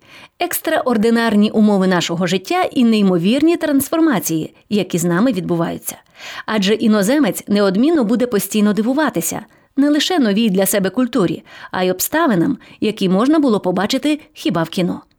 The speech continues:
Такий тип сюжету в комедіях один з найпопулярніших, бо він дає змогу, зокрема, привернути щось звичне на новий лад. Ну і другий момент. На нас чекав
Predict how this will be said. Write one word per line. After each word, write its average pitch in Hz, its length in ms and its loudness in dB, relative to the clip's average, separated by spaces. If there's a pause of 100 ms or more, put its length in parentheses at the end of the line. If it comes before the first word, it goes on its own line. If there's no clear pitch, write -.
(460)
Такий 370 320 0
тип 370 180 -2
сюжету 302 420 0
в - 40 0
комедіях 220 640 0
один 254 300 2 (100)
з 196 100 0
найпопулярніших, 208 1040 0 (320)
бо 196 140 0
він 220 180 2
дає 190 220 0
змогу, 214 360 2
зокрема, 208 480 0 (200)
привернути 196 640 0
щось 175 260 -2
звичне 214 520 0 (260)
на 330 120 2
новий 175 280 0
лад. 175 340 -8 (760)
Ну 339 180 2
і 403 100 2
другий 202 320 2
момент. - 460 -4 (340)
На 220 140 2
нас 226 200 2
чекав 233 460 -2